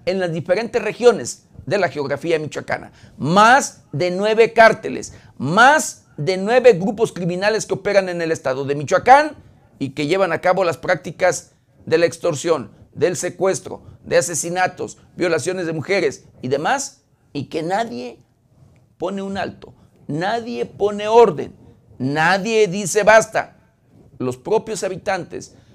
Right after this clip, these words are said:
son los que tienen que tomar la difícil decisión de tomar las armas e instalación, e instalar barricadas, luego de que llega el cansancio.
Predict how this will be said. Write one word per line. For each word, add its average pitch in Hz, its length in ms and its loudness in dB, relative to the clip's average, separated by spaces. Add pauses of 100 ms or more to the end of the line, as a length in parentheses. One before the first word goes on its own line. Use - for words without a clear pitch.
(140)
son 180 500 -6
los 151 200 0
que - 120 -8
tienen 160 320 -8
que 170 80 -8
tomar 147 280 -6
la 151 80 -2
difícil 131 420 -8
decisión 151 560 0 (400)
de 127 140 -8
tomar 160 480 -2
las 185 220 0
armas 156 460 0 (240)
e 165 100 -4
instalación, 156 640 -2
e 165 80 -6
instalar 160 600 -2 (280)
barricadas, 139 960 -4 (840)
luego 147 280 -2
de 131 120 -4
que 117 140 -8
llega 147 380 0
el 147 160 -8
cansancio. - 680 -10